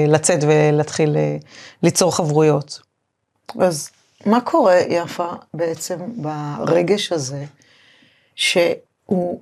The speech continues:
Speaker 2: אה, לאו דווקא אובייקטיבית, קשור למה שרואים מבחוץ? זאת אומרת, יש אנשים שעטופים באנשים ומרגישים את הדבר הזה שנקרא בדידות.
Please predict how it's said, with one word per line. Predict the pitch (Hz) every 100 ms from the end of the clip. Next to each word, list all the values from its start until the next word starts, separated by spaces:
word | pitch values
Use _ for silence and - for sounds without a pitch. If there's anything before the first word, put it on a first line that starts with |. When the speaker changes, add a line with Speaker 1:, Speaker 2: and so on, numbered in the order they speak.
| -
Speaker 2:
אה, | 185 175 165 156 -
לאו | 165 233 339
דווקא | 226 214 208 - 285
אובייקטיבית, | - 156 147 151 - - - 214 226 392 - - - _ _
קשור | - - - 247 285 392
למה | 311 214 240
שרואים | 254 - 302 285 - 170 175 - 226
מבחוץ? | 247 202 - - 240 226
זאת | -
אומרת, | 165 190
יש | -
אנשים | 262 220 254
שעטופים | 254 - - - 202 - - - 320 453 294 - - - - _
באנשים | 196 180 165 165 - 269 392 415 392 _
ומרגישים | 165 170 156 156 165 -
את | -
הדבר | 175 160 - 170
הזה | - -
שנקרא | - - 170 -
בדידות. | 165 143 156 151 160 - - -